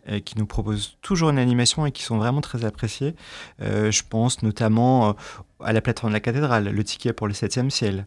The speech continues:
euh, qui est, euh, alors c'est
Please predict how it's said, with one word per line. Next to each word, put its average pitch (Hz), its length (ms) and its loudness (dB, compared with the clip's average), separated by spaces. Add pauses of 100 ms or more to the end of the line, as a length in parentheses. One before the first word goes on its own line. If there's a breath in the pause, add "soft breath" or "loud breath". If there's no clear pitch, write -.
(400 soft breath)
euh, 95 280 -4
qui 104 400 -4
est, 117 200 2
euh, 95 240 -2 (260)
alors - 220 -10
c'est - 180 -12